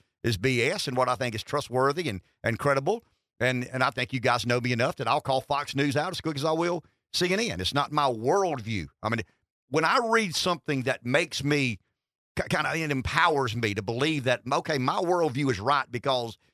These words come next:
that article says this. I'm always questioning the intent of that article, the motivation of the, of the writer, and, and, and people like Charles make this a lot of fun. A-, and I mean that sincerely because I know you're out there listening,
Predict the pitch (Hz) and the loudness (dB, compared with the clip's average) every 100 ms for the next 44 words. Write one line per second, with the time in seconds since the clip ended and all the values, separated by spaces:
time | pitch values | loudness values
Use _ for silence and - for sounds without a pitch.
0 | _ 127 139 147 156 - 117 123 107 92 | _ 2 4 4 2 -2 -8 -4 -4 -2
1 | 104 85 151 190 - - 131 - - 131 | -4 -4 -4 -2 -2 0 0 -2 -2 -2
2 | 110 113 110 98 - _ _ 117 113 - | -2 -2 -2 -2 -6 _ _ -2 -2 0
3 | 135 110 110 95 82 80 64 - _ _ | 0 2 0 0 -4 -10 -14 -18 _ _
4 | 120 117 156 139 131 131 117 120 110 117 | 2 4 4 2 0 0 -2 -2 -2 2
5 | 123 117 107 110 98 - _ _ 120 123 | 2 2 -2 -4 -4 -10 _ _ 0 0
6 | 110 104 131 135 104 104 - _ _ 131 | 0 2 4 4 0 -4 -6 _ _ -2
7 | 147 143 131 123 120 104 - _ _ _ | 0 0 0 0 -2 -4 -8 _ _ _
8 | _ _ _ 170 180 185 - 208 233 180 | _ _ _ -2 -2 0 0 2 0 4
9 | 165 - - 156 175 131 139 147 139 143 | 2 2 0 2 2 0 0 0 -2 -2
10 | 160 165 - - - - _ 131 139 139 | 0 -2 -2 -6 -6 -14 _ -2 2 2
11 | 147 147 139 147 - 135 - 240 180 117 | 2 2 2 0 0 -2 -2 -2 -2 -2
12 | 139 - 131 117 131 170 180 156 151 131 | -2 0 0 2 4 2 2 2 2 2
13 | 131 123 - _ _ 117 202 - 120 156 | -2 -4 -4 _ _ 0 0 0 -2 -2